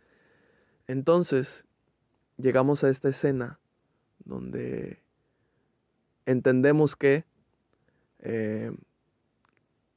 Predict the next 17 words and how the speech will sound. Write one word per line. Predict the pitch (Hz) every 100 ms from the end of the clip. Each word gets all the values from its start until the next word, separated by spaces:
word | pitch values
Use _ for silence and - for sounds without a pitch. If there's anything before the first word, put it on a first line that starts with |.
| _ _ _ -
eh, | 127
o | 139
sea, | 135 143
ella | 151 165
se |
está | 156 143
bañando | 139 135 143 139 139 135
y |
tenemos | - 113 120
toda | - 123
esa | 123
escena | 123 123 123 117
en | 110 113
la, | 110 107 - - _ _ _ _
en | 120
la | 117
bañera. | 117 117 123 147